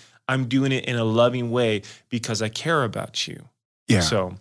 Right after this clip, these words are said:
Speaker 2: I feel like I keep making excuses, but I need to give people a chance to trust me,
Speaker 1: Mm-hmm.
Speaker 2: to understand my context,
Speaker 1: Yeah.
Speaker 2: to understand,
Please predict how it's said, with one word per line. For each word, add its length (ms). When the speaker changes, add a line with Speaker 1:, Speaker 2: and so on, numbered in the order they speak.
Speaker 2:
I 120
feel 160
like 80
I 60
keep 200
making 280
excuses, 560
but 120
I 100
need 220
to 60
give 220
people 280
a 40
chance 300
to 120
trust 380
me, 280
Speaker 1:
Mm-hmm. 380
Speaker 2:
to 80
understand 440
my 120
context, 720
Speaker 1:
Yeah. 120
Speaker 2:
to 40
understand, 560